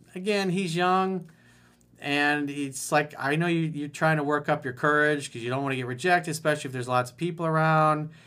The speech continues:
When you get older and you have more experience, it's not a big deal. You kiss her right in front of everybody, and it's, you know, if you're using the kiss test, then you know you're not going to get rejected. He says,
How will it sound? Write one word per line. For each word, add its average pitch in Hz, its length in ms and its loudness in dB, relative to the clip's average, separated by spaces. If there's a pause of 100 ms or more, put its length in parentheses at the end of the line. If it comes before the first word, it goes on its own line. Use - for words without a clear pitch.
(220)
When 165 140 0
you 180 60 2
get 202 120 4
older 226 200 8
and 196 100 2
you 202 60 4
have 196 80 4
more 202 120 4
experience, 190 600 0
it's 156 120 -6
not 160 140 2
a 147 60 0
big 143 180 -2
deal. 170 140 2
You 139 160 -2
kiss 143 260 -4
her 135 80 -4
right 131 140 0
in 123 60 -8
front 131 200 -4
of 117 80 -4
everybody, 110 800 -2
and 110 100 -12
it's, 104 200 -14 (500)
you 113 80 -10
know, 113 40 -6
if 113 120 -12
you're 120 100 -6
using 123 300 -6
the 113 80 -8
kiss 202 260 0
test, 135 300 -2
then 131 100 -6
you 123 80 -2
know 123 120 -2
you're 123 120 -2
not 120 420 -4
going 110 520 -8
to - 100 -18
get 110 240 -12
rejected. 147 480 -6 (1300)
He 139 100 -8
says, 156 640 4